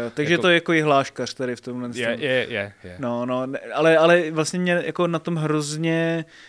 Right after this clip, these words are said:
Speaker 1: zaujalo právě přesně tahle ta fráze, protože v-, ono to vlastně nemůžeš vysvětlit hráčům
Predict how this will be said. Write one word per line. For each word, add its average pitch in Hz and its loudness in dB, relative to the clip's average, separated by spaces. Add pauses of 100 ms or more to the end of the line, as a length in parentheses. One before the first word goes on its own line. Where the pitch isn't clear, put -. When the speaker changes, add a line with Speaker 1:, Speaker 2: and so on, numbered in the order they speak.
(140)
Speaker 1:
zaujalo 151 6
právě 151 2
přesně 156 -8
tahle 151 -4
ta 165 -4
fráze, 143 -2
protože 151 -6
v-, 156 -8 (180)
ono 156 -2
to 170 -8
vlastně 156 -6
nemůžeš 180 -2
vysvětlit 139 -2
hráčům 131 -2